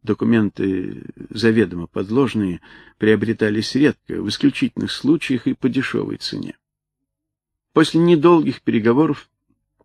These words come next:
решено было встретиться снова с тем, что придет и другое лицо.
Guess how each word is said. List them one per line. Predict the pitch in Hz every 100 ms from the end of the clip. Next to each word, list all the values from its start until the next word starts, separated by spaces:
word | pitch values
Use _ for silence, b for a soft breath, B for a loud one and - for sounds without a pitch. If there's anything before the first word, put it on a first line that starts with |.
| _ _ _ _ - 123
решено | 131 123 151 147
было | 120 110
встретиться | - 127 123 - - 117
снова | - 135 151 143 B B B B
с | - -
тем, | 175 180
что | 143
придет | 120 117 143 -
и | 131 -
другое | 107 117 92 117 113
лицо. | 113 107 - - -